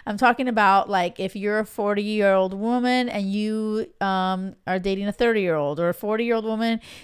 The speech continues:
dating a twenty-something-year-old, whatever, like, or the other way around.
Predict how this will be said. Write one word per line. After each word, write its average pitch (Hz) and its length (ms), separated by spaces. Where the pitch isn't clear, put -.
dating 220 460
a 214 260
twenty-something-year-old, 202 1300
whatever, 220 520
like, 175 280
or 226 280
the 220 140
other 240 180
way 240 200
around. 208 640